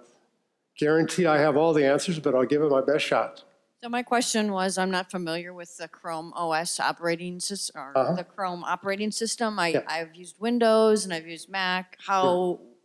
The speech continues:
Speaker 2: what's Chrome like? Is it easy to learn?
Speaker 1: Yes.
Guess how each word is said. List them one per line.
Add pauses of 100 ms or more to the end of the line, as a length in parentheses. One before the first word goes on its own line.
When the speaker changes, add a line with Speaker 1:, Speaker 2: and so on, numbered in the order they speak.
(120)
Speaker 2:
what's
Chrome
like? (120)
Is
it
easy
to
learn? (240)
Speaker 1:
Yes.